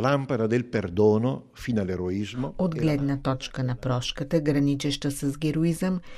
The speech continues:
Speaker 2: и от гледна точка на възвестяването на истината, тъй като прошка и истина са двете светлини на милосърдието. Светлината на прошката, като си помислим, че веднага след атентата срещу Карол Войтила,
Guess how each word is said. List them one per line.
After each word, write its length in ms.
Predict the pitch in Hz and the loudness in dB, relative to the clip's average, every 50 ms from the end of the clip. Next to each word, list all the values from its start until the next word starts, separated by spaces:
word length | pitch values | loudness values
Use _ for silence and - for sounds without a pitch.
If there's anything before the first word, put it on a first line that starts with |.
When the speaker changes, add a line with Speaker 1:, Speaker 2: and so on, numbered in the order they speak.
| - - - | -12 -6 -2
Speaker 2:
и 100 | 185 190 | 0 0
от 100 | 175 170 | 0 2
гледна 340 | 170 185 175 165 180 180 175 | 0 0 0 2 0 0 0
точка 460 | - 185 180 175 - - - 180 175 | 0 0 -2 -2 -2 -4 -2 0 0
на 140 | 170 180 165 | 2 2 0
възвестяването 840 | 175 170 160 165 180 - - 175 160 151 143 151 151 143 143 156 | 0 -2 -2 -2 -4 -2 2 2 2 2 2 0 -2 -2 -2 0
на 80 | 151 170 | 0 0
истината, 560 | 180 143 - - 160 160 151 139 - 147 143 143 - - - - - | 0 0 -2 -2 -2 -2 -2 -2 -2 -4 -4 -6 -10 -14 -16 -8 0
тъй 200 | - 160 151 143 | 2 2 2 2
като 300 | - 143 143 143 139 - | 0 -2 -2 -2 -2 0
прошка 560 | - 165 170 175 - - - - 180 185 - - - | 2 4 4 2 2 -2 -4 -4 -4 -4 -4 -6 -6
и 160 | 185 151 - - | -8 -6 -4 -2
истина 540 | 170 160 160 - - - 175 175 180 180 175 - - - - - | 0 0 -2 -2 -2 0 2 2 2 0 -2 -6 -10 -14 -14 -8
са 200 | - - 160 147 | -2 -2 0 0
двете 440 | 131 127 131 156 160 160 - 175 170 | 0 0 2 2 2 2 0 -2 -4
светлини 600 | - - 175 175 170 - 180 180 175 175 175 175 | -4 -4 -4 -4 -4 -2 -2 0 0 2 2 2
на 160 | 170 170 170 | 2 2 0
милосърдието. 920 | 151 143 143 135 139 131 - 175 170 160 139 139 139 127 - - - - - - - - - - - - - | 0 0 0 -2 -2 -2 2 4 4 4 4 2 -2 -2 -2 -4 -8 -10 -10 -10 -14 -14 -16 -16 -16 -16 -10
Светлината 640 | - - 185 180 175 180 180 170 170 160 156 - 147 | -6 -2 -2 -2 0 0 2 2 2 2 2 0 0
на 180 | 143 143 139 | 0 0 0
прошката, 680 | - 143 131 131 127 - - - 143 143 - 170 170 170 - - - - - - | 0 0 0 0 -2 -4 -4 -4 -4 -2 0 -2 -2 -2 -4 -12 -16 -16 -16 -14
като 220 | - - - - 165 | -12 -6 -2 -2 0
си 180 | - 170 156 | 0 0 0
помислим, 580 | - 165 165 180 175 - - - 165 165 147 143 - - - - | 2 2 2 2 2 0 -2 0 0 0 0 -2 -8 -14 -14 -4
че 160 | - - 165 | 0 2 4
веднага 480 | 143 160 147 156 170 185 185 170 175 175 | 4 4 4 4 4 2 2 2 0 -2
след 340 | - - 175 170 170 170 - - | 2 6 6 6 6 4 2 0
атентата 680 | 165 160 - 160 151 151 151 - 185 180 170 - 170 | 0 0 0 0 -2 -2 0 0 0 0 0 0 -2
срещу 400 | - - 139 139 139 - 151 143 143 | -2 0 -2 -2 -2 -2 -6 -6 -4
Карол 400 | - 151 151 143 147 143 143 139 | -2 -2 0 0 2 2 2 2
Войтила, 600 | 139 139 139 135 135 - 151 139 139 147 160 170 | 2 2 0 0 0 2 2 4 4 4 2 0